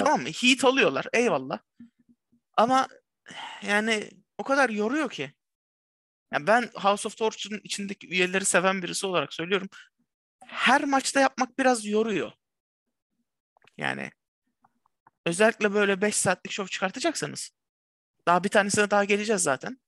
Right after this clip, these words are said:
Ee, House of Torture'ın maçına. Ee, yoruyor belli bir yerden sonra.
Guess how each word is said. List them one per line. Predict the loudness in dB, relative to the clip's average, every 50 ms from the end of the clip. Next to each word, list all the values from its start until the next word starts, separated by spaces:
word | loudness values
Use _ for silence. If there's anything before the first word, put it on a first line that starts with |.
| _ _ _ _ _ _ _ _ _ _ _ _ _ _ _ _ -20 -20 -20 _ _ _ _ _ -20 -20 -20 -20 -20 _ _ _ _ _ _ -8
Ee, | -6 -6 -4 -4 -6 -8 -8 -10 -12 -18 _ _ _ -20 -14 -4 0
House | 0 0 0 0 -4
of | -6 -4
Torture'ın | -4 -6 -6 -6 -6 -8 -8 -10 -12 -16 _ _ _ _ _ _ -6
maçına. | -4 -4 -2 -2 -2 -2 -2 -4 _ _ _ _ _ _ _ _ _ _ _ _ _ _ _ _ _ _ _ _ _ -14 -14
Ee, | -14 -14 -14 _ -20 -18 _ -8
yoruyor | -2 2 2 2 4 4 2 0 0 -2 -2
belli | -2 -2 0 0 0
bir | 0
yerden | 0 -2 -2 -6 -12
sonra. | -16 -16 -18 -20 -20 -20